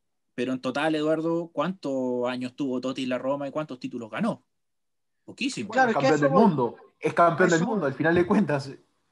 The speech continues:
Speaker 2: No,
Speaker 1: No, pero
Speaker 2: pero
Speaker 1: estamos
Speaker 2: te
Speaker 1: hablando
Speaker 2: estoy
Speaker 1: de la
Speaker 2: hablando de
Speaker 1: Roma, o
Speaker 2: clubes.
Speaker 1: sea,
Speaker 2: Estamos hablando de
Speaker 1: estamos
Speaker 3: Bueno,
Speaker 1: hablando de
Speaker 3: salió
Speaker 1: eso,
Speaker 3: campeón
Speaker 1: sí.
Speaker 3: del Scudetto, ganó Copas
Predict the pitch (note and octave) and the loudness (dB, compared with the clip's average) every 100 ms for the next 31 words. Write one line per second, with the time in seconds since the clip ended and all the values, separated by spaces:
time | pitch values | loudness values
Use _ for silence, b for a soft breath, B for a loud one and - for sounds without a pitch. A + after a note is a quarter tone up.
0 | _ - C4+ B3 A#3+ G#3+ G#3+ G#3+ G#3+ G#3 | _ -2 2 4 4 4 4 4 4 4
1 | A#3 A3 A3 B3+ - B3+ A#3+ D#3+ B3 F#3+ | 2 0 2 2 4 4 4 2 0 0
2 | G3 F3+ F3 F3 E3+ D#3+ - A3+ A#3 G#3 | 0 0 0 -2 -4 -8 -10 -12 -6 -6
3 | G3 F#3+ - - - C3+ C3+ C#3 C#3+ C#3 | 0 2 2 0 0 2 0 0 0 0
4 | C3 C3+ D#3 F#3 F#3+ E3 D#3 C#3+ B2 C3 | -2 0 4 4 2 2 2 2 0 -2
5 | B2+ B2+ A#2+ | -2 -4 -6